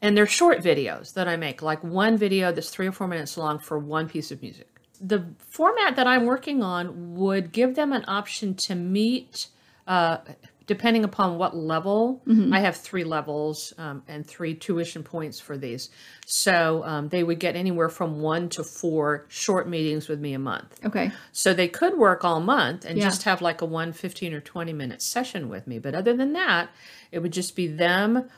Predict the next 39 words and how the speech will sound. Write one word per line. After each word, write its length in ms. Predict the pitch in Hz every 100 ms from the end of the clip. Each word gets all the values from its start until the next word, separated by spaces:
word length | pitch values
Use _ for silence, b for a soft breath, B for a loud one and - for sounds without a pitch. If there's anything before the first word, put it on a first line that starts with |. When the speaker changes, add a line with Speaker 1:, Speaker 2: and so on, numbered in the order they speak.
| _
Speaker 1:
watching 560 | 156 180 214 - 269
a 60 | 269
video, 640 | 208 180 170 151 143 165 b b
working 420 | 160 165 202 240
with 160 | 220 190
the 60 | 165
video, 580 | 156 147 143 139 151 - b
sending 640 | - - 196 185 202 190 185
me 480 | 208 233 262 285 269
a 120 | 170
video 640 | 160 143 139 127 110 127 180 -
that 140 | 165
I 140 | 151
review, 680 | 175 214 190 156 135 135 165 -
and 160 | 156 151
then 160 | 143
send 320 | 143 - 147
them 160 | 143 143 -
a 80 |
reply 500 | 135 131 - 185 170
video. 380 | 147 120 69 - -
Speaker 2:
Okay, 380 | 185 233 330
Speaker 1:
So 160 | 208 -
Speaker 2:
so 80 | 214
Speaker 1:
it's 180 | 226 262
a 40 |
Speaker 2:
it 60 | 214
Speaker 1:
video 240 | 285 220
Speaker 2:
really 260 | 302 220 202
is 220 | 320 285
just 80 | 208
Speaker 1:
exchange. 160 | 208 -
Speaker 2:
video 260 | 196 180
exchange. 340 | 180 - - 214
Speaker 1:
It's 140 | 175
a 20 | 214
video 360 | 240 294 320
exchange. 760 | 262 - - 277 262 - - -
Speaker 2:
Okay, 420 | 196 233 254 -